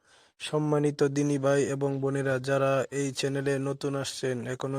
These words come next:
চ্যানেলটি সাবস্ক্রাইব করেননি, তারা অবশ্যই চ্যানেলটি সাবস্ক্রাইব করে রাখুন, যাতে করে এই চ্যানেলে নতুন ভিডিও আপনারা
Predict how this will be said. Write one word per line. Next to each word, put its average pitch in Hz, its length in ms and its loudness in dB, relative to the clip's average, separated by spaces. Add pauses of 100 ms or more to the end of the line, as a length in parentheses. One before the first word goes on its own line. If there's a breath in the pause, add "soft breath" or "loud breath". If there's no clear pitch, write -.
চ্যানেলটি 135 380 -4 (100)
সাবস্ক্রাইব 135 460 -4
করেননি, 135 320 -4 (100)
তারা 131 180 0 (120)
অবশ্যই 135 440 -2
চ্যানেলটি 131 400 -4 (100)
সাবস্ক্রাইব 135 380 -2 (100)
করে 131 140 -4 (100)
রাখুন, 123 260 -4 (320)
যাতে 139 300 -2
করে 139 160 2 (100)
এই 143 160 2
চ্যানেলে 139 300 -2 (120)
নতুন 139 240 -2 (120)
ভিডিও 139 300 0 (160)
আপনারা 131 320 -4